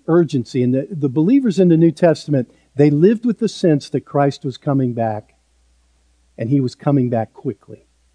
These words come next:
It was imminent. And as time went on, people would say, "Well, apparently not." But then, then the,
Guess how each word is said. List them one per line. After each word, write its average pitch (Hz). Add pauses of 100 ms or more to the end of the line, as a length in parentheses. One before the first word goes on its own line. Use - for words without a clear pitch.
(520)
It 139
was 135 (100)
imminent. 113 (1120)
And 135
as 151
time 180
went 175
on, 185
people 165
would 160
say, 165
"Well, 156
apparently 143
not." 143 (840)
But -
then, 202
then 180
the, 180